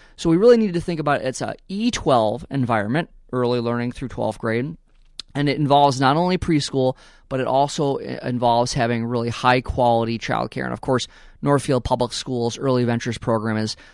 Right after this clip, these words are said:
a one that pr-, earned the prestigious four-star Parent Aware rating, which allows us to take scholarships, uh, from both the state and from parents who get scholarships from the state.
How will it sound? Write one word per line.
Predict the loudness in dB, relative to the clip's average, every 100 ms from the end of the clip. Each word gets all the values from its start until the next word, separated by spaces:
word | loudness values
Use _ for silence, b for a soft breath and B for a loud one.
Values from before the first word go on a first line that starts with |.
| b
a | -6
one | 0 2 4
that | 0 -2 -10
pr-, | -10 -10 -4
earned | 4 6 6 4
the | 0 -4
prestigious | -2 -2 -2 0 -2 -2
four-star | 0 2 2 2 0
Parent | 0 0 0 0
Aware | 0 2 2
rating, | 2 0 -2
which | -4
allows | -4 -2 -2 -2
us | -4
to | -8
take | -6 -4
scholarships, | -4 -2 2 2 2 -2 -6 -12 b b b b
uh, | -4 -2
from | -2 0
both | 2 0 0
the | -4
state | 0 2 0
and | 0 -4
from | -4 -6
parents | -4 -4 -4 -4
who | -4
get | -4
scholarships | -6 -4 -2 -2 -6 -12
from | -12 -10
the |
state. | -8 -8 -10